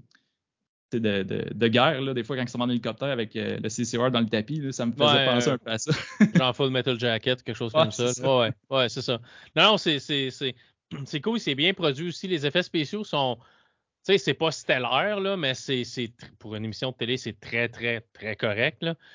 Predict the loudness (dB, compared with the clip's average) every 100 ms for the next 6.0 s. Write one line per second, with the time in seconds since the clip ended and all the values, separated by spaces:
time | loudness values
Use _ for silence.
0 | -4 0 4 4 4 2 0 -4 -6 -6
1 | -8 -8 _ _ _ _ 0 2 2 0
2 | 0 4 6 6 4 2 2 -2 -6 _
3 | _ _ _ -2 2 2 2 2 0 0
4 | -6 -4 -4 -4 -4 -4 -4 -4 -6 -8
5 | -14 -16 -10 -4 -4 -2 -6 -6 -10